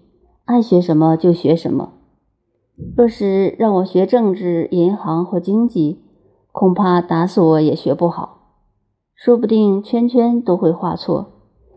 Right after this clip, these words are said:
一万元多一个圈就是十万元。谁知道当年所走的冷门，几十年后的今天都变成这么热门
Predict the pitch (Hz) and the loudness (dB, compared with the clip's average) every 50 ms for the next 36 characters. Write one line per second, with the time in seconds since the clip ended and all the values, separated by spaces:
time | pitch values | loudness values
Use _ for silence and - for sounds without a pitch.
0 | _ _ _ _ - 202 202 214 226 220 208 190 175 170 156 160 180 190 - - | _ _ _ _ 0 2 4 4 4 4 6 6 4 4 4 2 0 -2 -4 0
1 | 240 233 247 233 196 180 165 165 - - 185 180 185 190 190 - - 190 190 - | 2 4 4 4 2 0 -2 -2 -2 -4 -6 -4 -4 -6 -8 -6 -6 -6 -6 -6
2 | 185 185 - - - 170 190 214 208 196 165 139 - - 175 - _ _ _ _ | -10 -12 -10 -8 -8 -4 -2 -2 -2 0 -2 -2 -4 -8 -14 -20 _ _ _ _
3 | _ _ _ _ _ _ _ _ _ _ _ _ _ _ - - 180 180 - 180 | _ _ _ _ _ _ _ _ _ _ _ _ _ _ 0 0 2 2 2 2
4 | 170 180 175 170 165 165 - 185 185 185 180 175 170 180 175 - 185 - 175 165 | 2 4 2 2 0 0 0 2 2 4 6 6 4 4 2 0 0 0 0 0
5 | 165 185 185 180 165 - - 160 165 160 165 190 208 - - - _ _ _ _ | 2 0 0 0 0 0 0 -2 -2 0 -2 -2 -4 -6 -12 -20 _ _ _ _
6 | _ _ _ _ _ - 196 190 208 214 226 220 196 208 220 226 226 196 180 165 | _ _ _ _ _ -2 -2 0 2 2 4 4 4 4 2 2 2 2 2 2
7 | - - 208 226 233 - 247 220 226 226 240 - - - _ _ _ _ - 180 | 2 2 0 0 2 2 2 2 2 2 0 -4 -10 -20 _ _ _ _ -4 0
8 | 180 196 196 190 190 196 180 180 202 196 185 180 180 208 233 240 214 165 - 87 | 2 2 2 2 4 2 2 4 4 4 4 4 4 4 2 2 2 2 2 0
9 | 85 185 | -2 -4